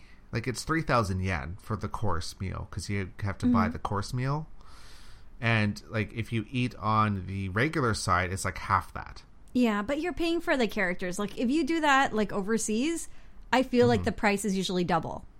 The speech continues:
Speaker 1: Mm-hmm.
Speaker 2: Right?
Speaker 1: It's kind of, um, you, you get forty-five minutes? Forty-five minutes or an hour, I can't remember which.
Speaker 2: Oh, they have a time limit now.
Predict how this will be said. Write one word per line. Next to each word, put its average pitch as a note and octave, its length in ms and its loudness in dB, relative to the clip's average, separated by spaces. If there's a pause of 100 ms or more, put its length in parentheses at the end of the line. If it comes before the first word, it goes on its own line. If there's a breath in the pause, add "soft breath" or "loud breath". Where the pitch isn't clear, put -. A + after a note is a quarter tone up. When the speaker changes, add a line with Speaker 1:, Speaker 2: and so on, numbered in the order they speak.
(440)
Speaker 1:
Mm-hmm. F2 300 -2 (240)
Speaker 2:
Right? G#3 420 0 (1300 soft breath)
Speaker 1:
It's - 140 -8
kind D3 300 4
of, A#2+ 160 0
um, F#2 520 4 (400)
you, G#2+ 140 -2
you A2 300 -4
get C3 260 2 (300)
forty-five D3 680 -4
minutes? E3 540 -6 (140)
Forty-five D#3+ 300 0
minutes D#3 220 0
or C3 100 2
an G#2+ 80 2
hour, F#2 260 6
I F2 40 0
can't G2 200 -2
remember F#2 320 -2
which. E2 460 -4 (340 loud breath)
Speaker 2:
Oh, F4+ 100 2
they G#4 80 2
have C#5 120 0
a G4+ 60 4
time B3+ 280 4 (100)
limit B3 180 6
now. D3 260 -6